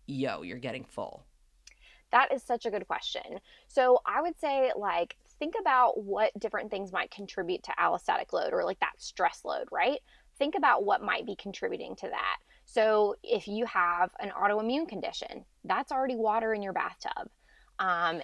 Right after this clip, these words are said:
Speaker 2: if
Speaker 1: Cool,
Speaker 2: you
Speaker 1: cool, cool, cool,
Speaker 2: have
Speaker 1: cool.
Speaker 2: Right. <laughs> If you've got, you know, um, kids with special needs, if you have kids in general, um, if you have financial strain, if you have, um, if you're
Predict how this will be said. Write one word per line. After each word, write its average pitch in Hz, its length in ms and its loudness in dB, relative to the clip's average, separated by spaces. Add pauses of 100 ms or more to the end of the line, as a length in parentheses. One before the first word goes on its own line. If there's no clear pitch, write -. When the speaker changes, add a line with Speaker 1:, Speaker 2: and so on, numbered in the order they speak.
Speaker 2:
if 185 200 -4
Speaker 1:
Cool, 180 300 4
Speaker 2:
you - 0 -
Speaker 1:
cool, - 200 -2
cool, 170 140 4
cool, 170 160 2
Speaker 2:
have 170 80 -2
Speaker 1:
cool. 165 460 0
Speaker 2:
Right. 214 400 10 (100)
<laughs> 302 120 0 (340)
If - 180 6
you've 254 300 4
got, 214 500 8
you 226 140 2
know, 185 480 6
um, 185 600 4 (200)
kids 370 360 2
with 196 120 -2
special 233 360 2
needs, 262 520 -2
if 180 140 -2
you 196 220 -2
have 202 300 4
kids 214 280 -2
in 262 160 -2
general, 233 640 -2 (360)
um, 185 400 0 (100)
if 196 200 -4
you 196 260 -2
have 180 580 0 (120)
financial 233 480 0
strain, - 540 -10 (140)
if 170 200 -6
you 202 200 -4
have, 175 680 -2 (160)
um, 170 640 -4 (340)
if 220 100 -4
you're 233 160 0